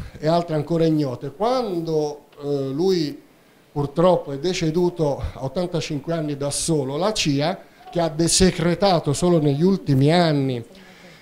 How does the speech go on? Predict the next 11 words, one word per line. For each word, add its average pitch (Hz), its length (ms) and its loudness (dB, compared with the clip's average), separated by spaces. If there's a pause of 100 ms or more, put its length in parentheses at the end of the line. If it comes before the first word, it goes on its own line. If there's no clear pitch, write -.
(140)
i 151 120 -2
protocolli, 165 1000 2 (460)
rif-, 160 320 0
i, 147 200 0 (120)
mm, 135 460 -2
i 143 180 -10
dossier 151 580 4
riferito 143 760 0
a 135 100 -6
Nikola 143 380 2
Tesla, 127 480 -2